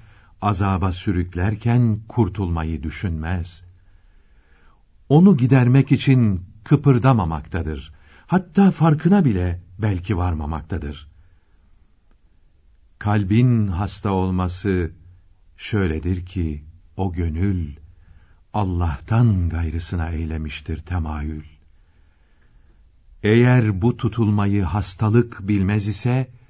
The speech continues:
alçaklık etmiş olur bu takdirde o kimse. Eğer bunu bilir de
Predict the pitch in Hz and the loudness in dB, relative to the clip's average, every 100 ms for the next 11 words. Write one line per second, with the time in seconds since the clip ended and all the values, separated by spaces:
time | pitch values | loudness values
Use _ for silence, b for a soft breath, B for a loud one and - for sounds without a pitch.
0 | b b b b b _ _ - 92 87 | b b b b b _ _ -10 -6 -6
1 | - 101 - 107 101 78 80 71 80 73 | -6 -8 -6 -8 -6 -8 -8 -10 -10 -8
2 | 73 78 85 80 - 90 73 76 71 - | -10 -10 -10 -12 -10 -10 -8 -8 -8 -10
3 | 78 - 87 87 - - _ _ _ _ | -10 -10 -14 -16 -18 -20 _ _ _ _
4 | _ _ _ _ _ _ _ _ _ _ | _ _ _ _ _ _ _ _ _ _
5 | _ _ _ _ _ _ 123 143 151 143 | _ _ _ _ _ _ 4 8 8 6
6 | 107 120 123 107 104 120 95 98 85 | 6 4 4 2 4 2 2 0 -2